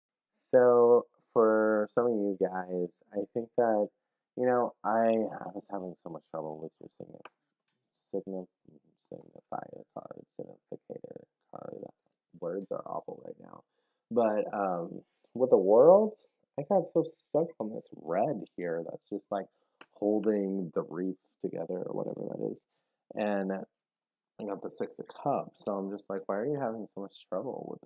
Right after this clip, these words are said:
this?" Like, the connectivity of this, of the, of this cycle, of this loop. And I think you're in a situation where you need,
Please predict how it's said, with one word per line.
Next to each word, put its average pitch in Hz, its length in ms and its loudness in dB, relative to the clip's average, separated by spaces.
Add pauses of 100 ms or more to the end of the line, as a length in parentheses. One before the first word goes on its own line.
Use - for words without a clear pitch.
this?" - 240 -12
Like, - 220 -8
the - 80 -12 (180)
connectivity 90 880 -8
of - 80 -12
this, - 380 -10 (640)
of 92 320 -2
the, 80 440 -12 (1400)
of 98 140 -10
this - 220 -10
cycle, - 640 -8 (380)
of 87 140 -12
this - 260 -12
loop. 113 320 -8 (1120)
And 101 100 -2
I 104 120 0
think 123 380 -6 (200)
you're 107 260 -2
in 104 60 -2
a 95 80 -2
situation 90 840 -8
where 78 120 -6
you 76 140 -6
need, 76 280 -12